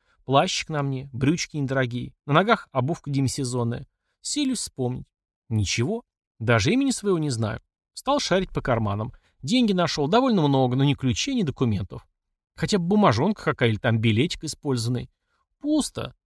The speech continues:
Опять напряг сознание. Какие-то размытые цветные пятна. Не то смутные лица, не то пейзажи.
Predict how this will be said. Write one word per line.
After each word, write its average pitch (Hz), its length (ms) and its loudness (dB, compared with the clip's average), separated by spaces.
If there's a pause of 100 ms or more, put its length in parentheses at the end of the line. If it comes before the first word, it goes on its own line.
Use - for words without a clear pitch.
(400)
Опять 170 360 -2
напряг 120 360 0
сознание. 110 500 -4
Какие-то 220 440 -2
размытые 147 520 2
цветные 123 480 -2
пятна. - 500 -10 (220)
Не 269 80 -12
то 269 120 -2
смутные 175 460 0
лица, 143 340 -2
не 120 100 0
то - 140 -6
пейзажи. 127 600 -2